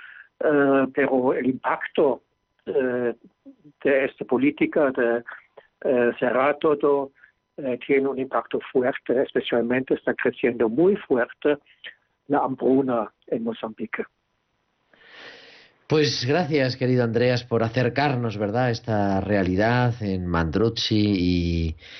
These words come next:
Speaker 2: y, bueno, cuentas también con nuestro apoyo, con la solidaridad de la liturgia de la semana de, de
Speaker 1: Sí.
Speaker 2: los oyentes
Speaker 1: Sí,
Speaker 2: de
Speaker 1: Estamos
Speaker 2: Radio María
Speaker 1: Juntos. Es
Speaker 2: en
Speaker 1: una
Speaker 2: Estamos
Speaker 1: iniciativa
Speaker 2: Juntos
Speaker 1: que
Speaker 2: y
Speaker 1: soporta,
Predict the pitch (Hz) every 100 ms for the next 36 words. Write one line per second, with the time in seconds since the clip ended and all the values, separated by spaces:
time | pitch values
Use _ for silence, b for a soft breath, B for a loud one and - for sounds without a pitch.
0 | B - - 76 107 82 131 80 78 85
1 | 85 82 80 78 85 85 85 - - 139
2 | 160 165 156 113 101 90 87 85 - 87
3 | 90 87 82 87 92 95 87 80 78 76
4 | 76 73 73 76 82 76 80 85 73 -
5 | 73 80 82 78 76 73 71 67 - -
6 | - 69 69 71 80 85 95 95 80 87
7 | - B B B 127 87 101 - 85 78
8 | 82 143 113 131 - _ - 143 135 135
9 | 82 82 80 - 147 139 139 120 104 117
10 | 131 151 170 160 - 139 131 123 - 147
11 | 160 127 - 156